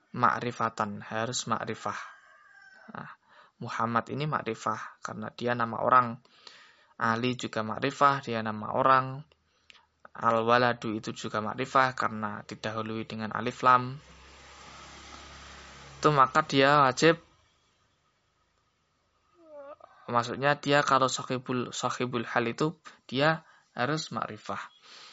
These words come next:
Oke, kemudian di bawahnya al-halu, hal itu dibagi menjadi dua, ada mufrodan,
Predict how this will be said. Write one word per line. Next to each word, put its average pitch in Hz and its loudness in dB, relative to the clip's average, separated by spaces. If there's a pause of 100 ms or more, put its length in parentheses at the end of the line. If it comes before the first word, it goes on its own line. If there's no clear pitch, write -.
(760)
Oke, 135 2
kemudian 117 -2
di 123 -4
bawahnya 120 2
al-halu, 117 2
hal 107 -2
itu 131 -4
dibagi 113 -4
menjadi 110 -4
dua, 113 2
ada 110 -2
mufrodan, 107 -2